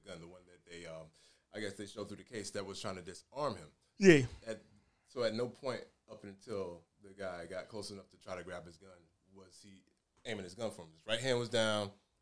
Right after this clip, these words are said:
Speaker 2: Yeah,
Speaker 1: whatnot,
Speaker 2: yeah,
Speaker 1: and that
Speaker 2: yeah,
Speaker 1: was
Speaker 2: yeah.
Speaker 1: argument.
Speaker 2: This shit's crazy.
Speaker 1: But he got popped anyway. When he got close enough, he turned the gun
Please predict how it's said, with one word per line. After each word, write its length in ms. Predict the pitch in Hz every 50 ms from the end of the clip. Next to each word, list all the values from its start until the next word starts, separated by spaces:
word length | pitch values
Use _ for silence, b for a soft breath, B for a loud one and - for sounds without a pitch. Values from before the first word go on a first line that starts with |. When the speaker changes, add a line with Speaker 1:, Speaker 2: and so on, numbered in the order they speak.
| 127 123
Speaker 2:
Yeah, 100 | 135 135
Speaker 1:
whatnot, 120 | 123 120 123
Speaker 2:
yeah, 60 | -
Speaker 1:
and 100 | - -
that 40 | -
Speaker 2:
yeah, 40 | -
Speaker 1:
was 80 | 92 92
Speaker 2:
yeah. 40 |
Speaker 1:
argument. 220 | 92 95 92 87 87
Speaker 2:
This 80 | 123 -
shit's 200 | - 165 165 -
crazy. 360 | - 147 143 117 131 143 - - _ _ -
Speaker 1:
But 80 | 131
he 60 | 131
got 180 | 120 104 85 -
popped 180 | 98 - - -
anyway. 120 | 80 87 - - _ _ _ _ _ -
When 100 | 101 98
he 40 |
got 140 | 92 95 98 98
close 240 | - 117 113 110
enough, 260 | 135 123 120 117 113 110 - - _
he 80 | 110 101
turned 220 | - 107 98 95 95
the 20 |
gun 140 | 92 95